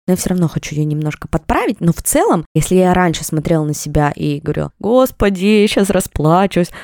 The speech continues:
то сейчас думаю: "Ну вот чуть-чуть подправить будет вообще идеально, но в принципе как бы и так нормально".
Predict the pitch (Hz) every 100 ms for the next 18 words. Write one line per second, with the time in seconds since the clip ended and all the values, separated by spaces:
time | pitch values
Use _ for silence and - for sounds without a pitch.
0 | - - - 190 196 190 - - 302 330
1 | - - 302 359 349 285 - 349 269 -
2 | 175 202 233 190 180 - 175 147 151 143
3 | 226 440 - 403 381 - - 214 233 226
4 | 165 - 151 143 139 - 147